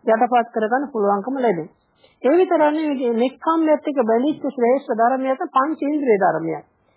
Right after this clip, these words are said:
මේ ශ්‍රද්ධා, වීර්ය, සති, සමාධි, ප්‍රඥා කියන මේ පංච ඉන්ද්‍රිය ධර්මය හොඳට භාවිතා වෙනවා නම්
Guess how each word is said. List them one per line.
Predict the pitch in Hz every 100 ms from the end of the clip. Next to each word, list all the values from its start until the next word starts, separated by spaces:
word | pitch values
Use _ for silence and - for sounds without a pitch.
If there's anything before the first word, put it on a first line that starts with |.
| _ -
මේ | 226
ශ්‍රද්ධා, | 208 214 208 214 208 196 254 277
වීර්ය, | 190 208 220 214 233 285
සති, | - 185 - 262
සමාධි, | 277 208 208 214 220 220
ප්‍රඥා | 196 190 214 208 202
කියන | - 220 170 220 403 _ _ _ _
මේ | 247 285
පංච | - 220 269 285 294
ඉන්ද්‍රිය | 240 285 311 262
ධර්මය | 254 254 269
හොඳට | 269 233 226 269 285 208
භාවිතා | 185 269 285 - 240
වෙනවා | 220 202 190 180
නම් | 165